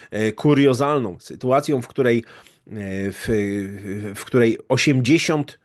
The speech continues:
około osiemdziesięciu pięciu procent z dwudziestu tysięcy terminali działających na Ukrainie, terminali Starlink, zostało w całości lub częściowo sfinansowanych ze źródeł zewnętrznych,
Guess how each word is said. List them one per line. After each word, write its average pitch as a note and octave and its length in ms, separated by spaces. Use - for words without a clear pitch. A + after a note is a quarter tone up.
około E3 440
osiemdziesięciu C3 680
pięciu C#3+ 360
procent B2+ 560
z A2+ 180
dwudziestu C#3+ 600
tysięcy C3 500
terminali B2+ 680
działających A2 640
na G#2+ 120
Ukrainie, G2+ 420
terminali A2 480
Starlink, A#2 640
zostało C3+ 540
w - 180
całości D#3+ 760
lub A#2 440
częściowo C#3 580
sfinansowanych A#2+ 680
ze A2+ 140
źródeł A#2+ 480
zewnętrznych, A#2 1040